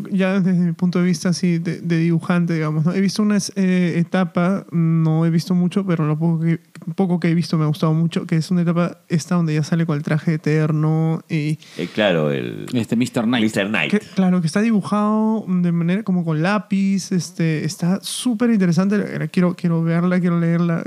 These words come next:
Speaker 1: quiero mirar más los dibujos. Pero, por ejemplo, ahí noto el traje ese, como ustedes dicen, mister Moon Knight, que ahora ya lo vemos en la serie. Pero no sé si también el tema psicológico está presente en ese, en esos
Speaker 2: Y voy a tener que decir no.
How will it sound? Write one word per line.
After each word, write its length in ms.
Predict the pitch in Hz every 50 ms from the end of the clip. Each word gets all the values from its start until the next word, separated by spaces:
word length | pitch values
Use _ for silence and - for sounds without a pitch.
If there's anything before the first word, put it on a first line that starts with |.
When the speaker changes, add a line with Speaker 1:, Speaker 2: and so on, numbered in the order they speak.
| -
Speaker 1:
quiero 180 | - 170 160 160
mirar 360 | 160 147 143 151 165 170 170
más 240 | 170 160 160 165 165
los 160 | - 180 151
dibujos. 340 | 170 165 170 170 160 190 175 - - - - - - - - - - _ _ _ _ _
Pero, 200 | 196 190 190 180
por 120 | 175 185
ejemplo, 320 | 180 - 208 202 190 208
ahí 200 | 196 196 196 196
noto 320 | 190 190 196 190 170 180 185
el 120 | 185 175
traje 300 | 170 185 180 175 - 185
ese, 180 | 165 - - 180
como 160 | - 175 160
ustedes 200 | 147 - 180 165
dicen, 200 | 160 156 151 165
mister 260 | 165 165 156 - 175 175
Moon 200 | 180 190 214 226
Knight, 280 | 233 247 262 269 262 -
que 100 | - 180
ahora 260 | 170 170 180 180 180
ya 120 | 180 175 175
lo 80 | 175
vemos 360 | 170 170 170 175 170 - - - - -
en 160 | 180 165 156
la 100 | 156 139
serie. 320 | - - 190 190 180 165
Pero 480 | 165 - - 247 262 277 269 262 226 208
no 140 | 202 208 190
sé 100 | - 226
si 140 | - - 196
también 460 | - 170 165 170 180 214 247 262 254
el 100 | 247 220
tema 240 | 247 247 233 226 208
psicológico 560 | 202 220 - 208 220 214 185 190 196 - 196
está 340 | 156 - - 185 - - - _ _ _ _ _ -
presente 600 | - 190 180 165 - - - 208 190 180 165 165
en 100 | 156 160
ese, 400 | 165 160 - - 170 160 156 -
en 100 | - 165
esos 360 | 160 151 - - 185 165 - -
Speaker 2:
Y 80 | 80
voy 140 | 80 80 85
a 60 | 90
tener 200 | - 87 87 87
que 100 | - 87
decir 460 | 80 73 - - 90 92 98 95 - _ _ _ _ _ _ _
no. 400 | - 67 67 67 64 62 60 -